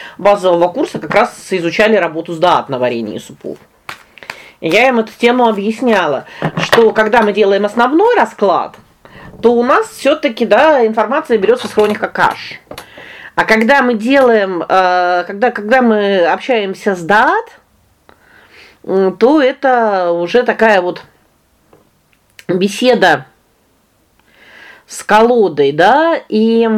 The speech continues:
правильно ли я поняла, это нормальный вопрос. И очень индивидуально, э, могут,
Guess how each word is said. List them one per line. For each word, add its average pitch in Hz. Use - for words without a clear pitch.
правильно 247
ли 226
я 220
поняла, 226
это 254
нормальный 214
вопрос. -
И 233
очень 311
индивидуально, 240
э, 170
могут, 214